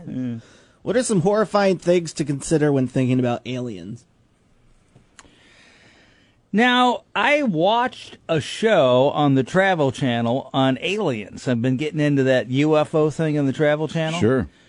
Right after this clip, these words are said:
Speaker 3: And one of the things they said, uh, you know, U F Os and the presidents, including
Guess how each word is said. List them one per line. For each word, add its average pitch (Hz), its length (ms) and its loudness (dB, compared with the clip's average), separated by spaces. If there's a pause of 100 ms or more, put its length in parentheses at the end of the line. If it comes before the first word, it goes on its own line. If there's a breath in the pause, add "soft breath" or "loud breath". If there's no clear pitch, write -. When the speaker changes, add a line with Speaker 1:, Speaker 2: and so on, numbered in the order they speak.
(180 soft breath)
Speaker 3:
And 151 440 0
one 202 200 2
of 190 120 2
the 175 60 0
things 175 180 0
they 160 140 4
said, 135 480 0
uh, 120 460 -4
you 123 120 -8
know, 107 140 -6
U 143 240 0
F 170 180 2
Os 156 380 2
and 123 160 2
the 113 60 -4
presidents, 120 720 -2
including 127 680 -4